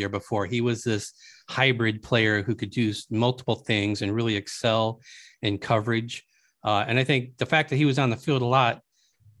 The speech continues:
uh, down the stretch had a lot to do with, um, the, how well the pass defense played for the Browns. When he was targeted, uh, quarterbacks are, like, the best passer rating anybody had was week fourteen. That was only eighty-four point four.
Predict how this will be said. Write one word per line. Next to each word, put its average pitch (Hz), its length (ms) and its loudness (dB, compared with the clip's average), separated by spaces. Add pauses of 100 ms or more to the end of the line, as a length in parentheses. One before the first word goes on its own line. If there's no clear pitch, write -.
uh, 107 260 2
down 127 260 2
the 101 80 0
stretch - 640 -2 (180)
had 147 140 2
a - 20 0
lot 147 200 -2
to 135 100 -4
do 131 220 4
with, 120 280 2 (560)
um, 107 460 -2
the, 104 520 -4 (720)
how 151 200 0
well 131 160 4
the 110 80 0
pass 143 280 -2
defense 95 360 -4
played 95 300 -4
for - 140 -8
the 98 60 -2
Browns. 101 440 0
When 123 140 2
he 151 120 4
was 147 160 2
targeted, 104 560 0 (580)
uh, 107 160 2
quarterbacks 135 540 2
are, 110 240 -2
like, 113 240 -2
the 113 100 -2
best 139 300 -2
passer 120 400 0
rating 104 440 -2 (500)
anybody 110 320 0
had 107 260 2
was 101 140 -4
week 104 180 -2
fourteen. 110 460 -2
That 120 120 0
was 123 120 2
only 110 220 0
eighty-four 104 460 -2
point 101 280 -4
four. 92 420 -4